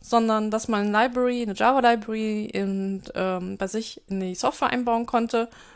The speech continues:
Und die Sachen, die, wo man wirklich so ein, wie, wie heißt dieses? Business Process Modeling Engine and Notation? Ähm, also wenn ich Pro-, Proze-, Business-Prozesse abbilden möchte, dass ich dann genau den Teil, wo ich es machen müsste,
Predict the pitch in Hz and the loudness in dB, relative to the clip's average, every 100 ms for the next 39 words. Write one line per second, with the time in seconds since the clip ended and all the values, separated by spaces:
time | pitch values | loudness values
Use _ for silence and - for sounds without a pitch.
0 | - - _ - 214 214 214 202 196 226 | -20 -20 _ 0 4 4 2 -2 2 2
1 | 269 233 220 214 208 202 208 202 - 269 | 4 0 0 0 -2 0 0 0 -2 -4
2 | - 240 214 214 214 - - 208 214 233 | 0 2 4 4 0 -8 -10 -4 -2 0
3 | 240 269 262 - - - - - 262 277 | 0 -2 -2 -4 -14 -20 -8 -2 0 2
4 | 254 - 247 254 - 254 247 233 240 240 | 0 2 2 2 2 0 2 0 2 2
5 | 247 247 262 _ _ _ _ _ _ _ | 0 -2 -4 _ _ _ _ _ _ _
6 | _ _ _ _ _ 220 247 247 226 226 | _ _ _ _ _ 0 2 2 0 -2
7 | - 233 - 226 - 247 - 311 - - | -2 -4 -2 -4 -2 -4 -4 -10 -16 -20
8 | - - - - - _ - 233 233 214 | -20 -20 -20 -20 -20 _ 4 6 6 2
9 | 202 208 220 233 - 220 214 208 233 226 | -2 0 0 -2 0 2 2 -2 -2 0
10 | 226 226 - 294 262 269 262 214 226 269 | 2 2 0 0 0 0 2 2 4 2
11 | 254 247 - 240 214 233 233 214 220 247 | 4 2 0 0 0 0 0 2 4 4
12 | 240 233 233 226 233 220 233 220 233 233 | 2 2 4 4 2 -2 -4 0 0 2
13 | 226 - 220 220 | 0 0 0 0